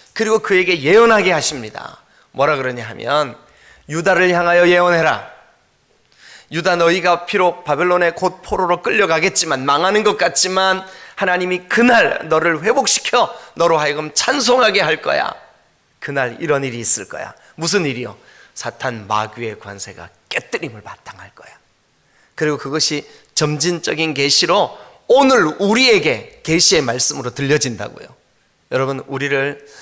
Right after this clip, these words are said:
울게 만들고 지치게 만들고 하나님으로부터 멀어지게 만들고, 여러분, 우리를 신앙 안에서 흔들리게 만들고 사탄 마귀의 일이에요.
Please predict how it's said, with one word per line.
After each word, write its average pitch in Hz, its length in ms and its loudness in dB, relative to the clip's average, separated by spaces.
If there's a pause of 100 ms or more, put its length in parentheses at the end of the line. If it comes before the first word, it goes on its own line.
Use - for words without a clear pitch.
(220)
울게 165 320 -2
만들고 143 920 -2
지치게 151 440 -4
만들고 147 760 -6 (180)
하나님으로부터 151 720 -4
멀어지게 151 500 0
만들고, 151 840 -6 (340)
여러분, 147 240 -2
우리를 151 360 -4
신앙 156 400 -2
안에서 151 300 -4
흔들리게 165 500 -2
만들고 151 840 -8
사탄 143 380 -14
마귀의 117 460 -8
일이에요. 78 360 -20